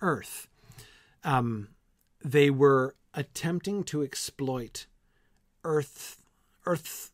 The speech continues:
you know, Earthling, different Earthlings, right, or different Earthworms' historical associations, playing up the July Fourth thing, remember, in North America, right, um,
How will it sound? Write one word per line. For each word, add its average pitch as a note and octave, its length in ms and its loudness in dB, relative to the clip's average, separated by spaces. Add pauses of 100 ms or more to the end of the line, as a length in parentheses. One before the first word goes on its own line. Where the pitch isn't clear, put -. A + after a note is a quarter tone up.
you F3 140 -2
know, C3+ 120 -6
Earthling, D#3 480 0
different D#3+ 300 2
Earthlings, C#3 680 2
right, C3+ 280 -4
or C#3 260 -4
different C#3+ 300 -4
Earthworms' C3 480 -4
historical B2+ 580 -2
associations, B2 880 -4 (600)
playing D3 280 4
up C#3 160 0
the C#3+ 160 6
July C3 360 -2
Fourth C#3 280 -2
thing, - 320 -16
remember, G#2+ 520 -12
in D3 120 -4
North B2 220 -6
America, A#2 400 -8 (340)
right, A#2+ 220 -10 (380)
um, A#2+ 340 -6